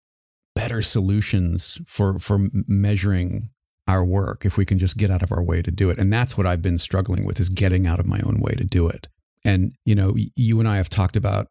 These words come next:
Liz Gilbert and Brené Brown and Cal Newport and all of these people who at their core, Stephen King, of course, who at their core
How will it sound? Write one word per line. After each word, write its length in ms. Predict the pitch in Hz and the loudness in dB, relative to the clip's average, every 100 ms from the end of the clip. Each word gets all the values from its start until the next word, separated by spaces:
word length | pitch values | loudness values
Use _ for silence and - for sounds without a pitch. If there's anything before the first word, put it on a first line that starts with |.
| _ | _
Liz 200 | 104 87 | 0 0
Gilbert 440 | - 117 110 107 98 | 0 0 0 0 0
and 560 | 101 92 92 98 107 101 _ - | 0 2 2 0 -2 -6 _ 0
Brené 260 | 90 85 | 0 0
Brown 560 | 85 123 117 107 98 95 | 0 0 2 2 0 0
and 420 | 90 90 87 95 | 0 0 -2 -6
Cal 200 | - 82 | -2 0
Newport 360 | 90 143 - 107 | 2 0 0 -2
and 100 | 107 | 0
all 220 | 107 151 | 0 2
of 80 | 139 | 0
these 140 | 120 | 0
people 360 | - 123 123 104 | 0 -2 0 0
who 260 | 95 107 98 _ _ _ | 2 0 -2 _ _ _
at 240 | 104 127 131 | -2 -2 0
their 140 | 117 | -2
core, 180 | - 104 | 0 -2
Stephen 320 | - 113 101 | 0 0 0
King, 340 | - 113 113 107 | 0 0 0 -2
of 100 | - | -2
course, 360 | 107 104 - - _ _ - | -2 -2 -4 -14 _ _ -2
who 120 | 120 - | -2 0
at 240 | 123 135 | -2 0
their 220 | 123 117 | 0 0
core 600 | 107 - 127 110 104 98 | -2 -2 0 2 0 -2